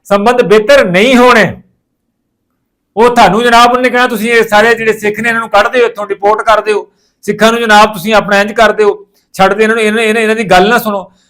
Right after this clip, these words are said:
ਇਹ ਸਾਰਾ ਕੁਝ ਜਿਹੜਾ ਇਹ ਇਸ, ਇਸ ਭਾਵਿਕ ਨਹੀਂ ਹੈ। ਕੈਨੇਡਾ ਨੇ ਫੈਸਲਾ ਕਰਨਾ ਕਿ ਉਹਨੇ ਜਿਹੜਾ, ਜਿਹੜੀ ਉਹਦੀ ਸਦੀਆਂ ਦੀ ਜਿਹੜੀ ਟ੍ਰੈਡੀਸ਼ਨ ਹੈ,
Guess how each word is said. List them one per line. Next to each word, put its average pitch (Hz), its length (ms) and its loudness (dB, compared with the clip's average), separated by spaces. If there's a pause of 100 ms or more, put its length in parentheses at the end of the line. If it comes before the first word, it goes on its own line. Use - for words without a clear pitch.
(160)
ਇਹ 254 140 2
ਸਾਰਾ 247 300 2
ਕੁਝ 240 180 0
ਜਿਹੜਾ 233 420 0 (200)
ਇਹ 254 380 2
ਇਸ, 247 200 -4
ਇਸ 240 240 -2
ਭਾਵਿਕ 208 400 2
ਨਹੀਂ 139 220 -14
ਹੈ। - 40 -18 (680)
ਕੈਨੇਡਾ 240 280 2
ਨੇ 285 100 0
ਫੈਸਲਾ 247 340 0
ਕਰਨਾ 262 280 0
ਕਿ 262 80 -6
ਉਹਨੇ 254 240 0
ਜਿਹੜਾ, 220 440 0 (360)
ਜਿਹੜੀ 208 180 -4
ਉਹਦੀ 240 200 -2
ਸਦੀਆਂ 214 360 0
ਦੀ 240 60 -4
ਜਿਹੜੀ 240 120 -6
ਟ੍ਰੈਡੀਸ਼ਨ 226 500 -4
ਹੈ, 180 260 -6